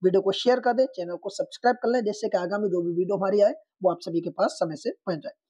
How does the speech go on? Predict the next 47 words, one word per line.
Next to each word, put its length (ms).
आप 100
सभी 220
मित्र 460
Telegram 340
channel 260
को 180
अवश्य 220
ज्वाइन 180
करें, 200
जिससे 280
कि 140
यूपीपीएससी 480
से 140
संबंधित 400
test 200
series, 260
quiz 160
वगैरह 260
जो 180
भी 100
होगी, 300
आप 180
वहां 120
पर 140
अटेम्प्ट 460
कर 80
सकते 320
हैं। 80
आइए 140
मित्रों, 260
बढ़ते 180
हैं 60
आज 60
के 80
session 300
की 80
तरफ। 220
सबसे 340
पहले 160
यहाँ 100
पर 100
देखिए, 220
प्रश्न 360
दिया 200
गया 120
number 260
एक 100